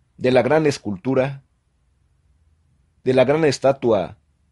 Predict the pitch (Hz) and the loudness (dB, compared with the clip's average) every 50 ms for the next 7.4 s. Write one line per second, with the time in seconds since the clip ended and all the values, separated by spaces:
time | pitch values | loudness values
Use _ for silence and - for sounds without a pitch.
0 | _ _ _ _ _ _ _ _ _ _ _ _ _ _ 120 135 131 113 - - | _ _ _ _ _ _ _ _ _ _ _ _ _ _ -4 -4 -4 -4 -4 -4
1 | 131 131 127 123 123 123 120 101 - _ _ _ _ _ _ _ _ 123 135 147 | -2 0 0 0 -2 -2 -4 -6 -8 _ _ _ _ _ _ _ _ 4 4 4
2 | 156 160 165 165 - _ _ _ _ _ _ _ _ _ - - - _ _ - | 4 2 -4 -6 -12 _ _ _ _ _ _ _ _ _ -20 -20 -20 _ _ -2
3 | 123 131 127 117 - 139 156 156 151 143 131 117 113 107 104 104 98 - 127 135 | 0 0 0 2 4 4 6 6 6 4 4 2 0 -2 -4 -6 -4 -2 -2 -2
4 | 139 - 127 123 101 - 104 98 95 95 95 95 98 98 92 - 101 - - - | -2 0 -2 -4 -2 0 -2 -2 -2 -4 -4 -6 -8 -8 -10 -10 -12 -12 -6 -2
5 | 113 120 120 117 113 127 - - - _ _ - _ _ _ _ _ _ _ _ | 0 0 0 0 -4 -10 -18 -20 -20 _ _ -20 _ _ _ _ _ _ _ _
6 | - 120 120 131 143 147 147 147 - 107 107 110 110 107 92 107 117 131 143 156 | -4 -2 2 4 4 2 2 0 -2 -2 -2 -2 -2 -4 -6 -4 -2 -2 -2 -2
7 | - - - - - - - _ | -6 -12 -18 -20 -20 -20 -20 _